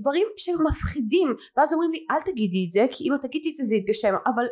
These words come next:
אני חייבת לתת ביטוי אמיתי לפחד שלי, "אני מפחדת", ויש עוד כל כך הרבה נשים כמוני שמתות מפחד ולא מדברות על זה, כי לחברה לא נעים לשמוע שאנחנו מפחדות, ואז זה נראה שמסביבנו כולם נכנסות להיריון בכזאת קלות, כי כולם מפרסמים רק את ההצלחות שלהם,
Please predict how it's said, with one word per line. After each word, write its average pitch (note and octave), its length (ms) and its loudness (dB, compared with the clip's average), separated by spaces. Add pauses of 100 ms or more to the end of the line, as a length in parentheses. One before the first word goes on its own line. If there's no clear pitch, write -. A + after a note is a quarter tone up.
(240)
אני B3+ 120 2
חייבת A#3+ 300 0
לתת A#3 200 -4
ביטוי A3 340 0
אמיתי G#3+ 240 0
לפחד A#3+ 380 2
שלי, F#3 260 0 (380)
"אני A#3 340 4 (140)
מפחדת", C4 540 2 (260)
ויש B3 200 2
עוד D#4 100 -2
כל A#3 120 -4 (180)
כך F4 220 2
הרבה D#4 200 2
נשים C#4+ 340 0 (280)
כמוני B3 500 4
שמתות A3 460 0 (120)
מפחד A3+ 400 0 (340)
ולא D4+ 220 4
מדברות B3 340 -2
על A#3 60 -4
זה, A3 140 -4
כי B3+ 100 -6
לחברה D4+ 360 2
לא D#4 120 2
נעים C4+ 200 2
לשמוע G#3+ 320 0
שאנחנו G#3 220 -4
מפחדות, F#3 420 -4 (440)
ואז E4+ 280 4
זה F4 80 4
נראה D4+ 200 0
שמסביבנו C4+ 600 -2
כולם C#4+ 340 4
נכנסות B3 380 -6
להיריון A3+ 360 2 (320)
בכזאת A#3 560 0
קלות, G3 420 2
כי A#3 140 -8
כולם B3+ 200 2
מפרסמים A#3 480 -4
רק G3+ 140 0
את - 60 0
ההצלחות G#3+ 440 -2
שלהם, F3 300 -4